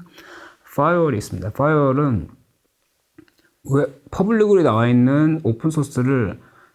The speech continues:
다운로드할 때, 내부적으로 리파지토리에 넣을 때 실제 앞단에 있는 파이어월이 들어올 때마다 그거에 대한 부분을 그 소-,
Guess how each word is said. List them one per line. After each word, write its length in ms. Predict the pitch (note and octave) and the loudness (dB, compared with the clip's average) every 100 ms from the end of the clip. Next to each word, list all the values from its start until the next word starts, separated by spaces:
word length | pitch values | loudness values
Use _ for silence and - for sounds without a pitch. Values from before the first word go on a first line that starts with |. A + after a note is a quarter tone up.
| _ _ _ _ - | _ _ _ _ -4
다운로드할 800 | B2+ E3 F#3+ F3+ D#3 B2 G#2 - | 0 0 0 0 0 0 -2 -4
때, 320 | G#2+ D3+ F3 | -6 -4 -4
내부적으로 640 | G#2+ G#2+ A2+ B2 A#2 A#2+ | -2 0 0 0 0 2
리파지토리에 460 | G#2+ C#3 B2 C#3 A2+ | 0 -2 -4 -2 -2
넣을 240 | G2+ G2+ - | -2 -2 -2
때 260 | A#2+ G#2+ | -2 -2
실제 400 | G#2+ C#3 C#3 C3+ | -4 -4 -2 -2
앞단에 400 | G2+ G#2+ C#3 C#3+ | -2 -4 -2 0
있는 160 | C#3 C#3+ | 0 0
파이어월이 720 | C#3 C#3 B2+ A2+ C3 A#2+ G2+ - _ - _ - | 0 0 0 0 0 -2 -6 -12 _ -20 _ -6
들어올 320 | B2+ D3 D3 | 0 2 2
때마다 400 | C#3+ C3 B2 A#2+ | 0 0 0 -2
그거에 320 | - B2 B2 | -2 0 2
대한 220 | A#2+ A#2+ | 2 2
부분을 580 | A2 G#2+ A#2 C#3 F3+ A#2+ | 2 0 0 0 -2 -4
그 160 | - G#2 | -4 -4
소-, 220 | G2+ C#3 | -2 -6